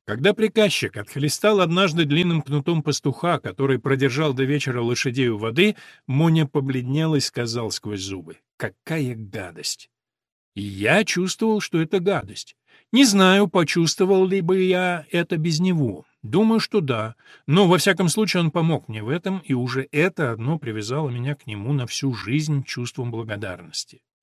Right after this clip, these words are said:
Шпенсер собирался жениться на начальнице Одесского казенного училища для еврейских девочек.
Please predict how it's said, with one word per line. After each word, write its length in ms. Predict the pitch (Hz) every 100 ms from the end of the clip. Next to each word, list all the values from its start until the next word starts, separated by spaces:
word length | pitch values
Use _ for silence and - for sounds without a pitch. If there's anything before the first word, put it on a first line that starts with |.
| _ -
Шпенсер 540 | - - 285 254 247 214
собирался 560 | - 196 196 202 -
жениться 480 | 165 156 190 208 180
на 140 | 160 151
начальнице 540 | 147 185 165 151 -
Одесского 540 | 143 139 143 - 139
казенного 480 | 135 131 143 139 139
училища 520 | 147 151 202 120 -
для 140 | 90 98
еврейских 520 | 101 127 143 - 139
девочек. 460 | 160 143 92 -